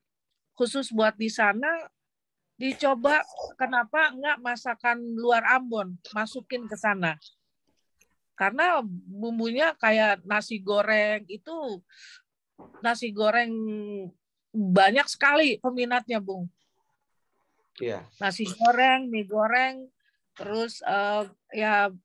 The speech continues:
Speaker 1: ikan, ikan belado.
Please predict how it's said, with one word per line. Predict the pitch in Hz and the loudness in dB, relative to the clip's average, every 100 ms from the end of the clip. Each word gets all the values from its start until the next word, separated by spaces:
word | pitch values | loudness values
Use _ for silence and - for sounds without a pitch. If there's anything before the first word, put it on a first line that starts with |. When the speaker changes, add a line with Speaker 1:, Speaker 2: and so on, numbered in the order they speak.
| _ | _
Speaker 1:
ikan, | 226 220 247 220 220 208 208 196 190 185 | -12 -2 0 0 -2 -8 -10 -12 -12 -10
ikan | 240 - 269 262 | -8 0 0 4
belado. | 208 196 208 214 240 254 247 247 | 6 6 6 4 2 2 0 -4